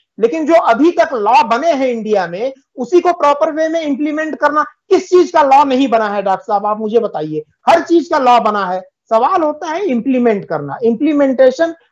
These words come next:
को लेकर के भी government के एटीट्यूड में change आ रहा है डॉक्टर साहब,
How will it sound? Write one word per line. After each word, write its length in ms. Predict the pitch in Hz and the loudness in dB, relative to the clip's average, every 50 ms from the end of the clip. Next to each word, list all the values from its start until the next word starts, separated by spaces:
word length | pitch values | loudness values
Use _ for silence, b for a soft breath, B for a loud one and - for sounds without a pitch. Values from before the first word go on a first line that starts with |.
| _ - | _ 0
को 100 | 302 285 | 2 4
लेकर 420 | 247 214 247 330 339 - 339 339 | 4 6 4 4 4 4 2 2
के 140 | - 359 339 | 2 0 2
भी 120 | 330 349 | 2 2
government 480 | 262 285 277 277 285 302 330 339 311 - | 2 2 2 2 2 0 -2 -4 -2 2
के 60 | 339 | 2
एटीट्यूड 580 | 330 269 269 269 320 302 254 320 285 294 254 285 | 4 4 4 0 -2 -4 -4 -4 -4 -4 -4 -4
में 100 | 294 285 | -6 -6
change 380 | 294 277 262 254 254 247 240 | -4 -2 -2 0 0 2 4
आ 120 | 226 208 202 | 4 4 4
रहा 160 | 196 196 190 | 4 4 2
है 100 | 180 175 | 2 0
डॉक्टर 240 | 170 160 151 - _ | 0 -2 -4 -6 _
साहब, 260 | 156 139 - - | -10 -12 -12 -12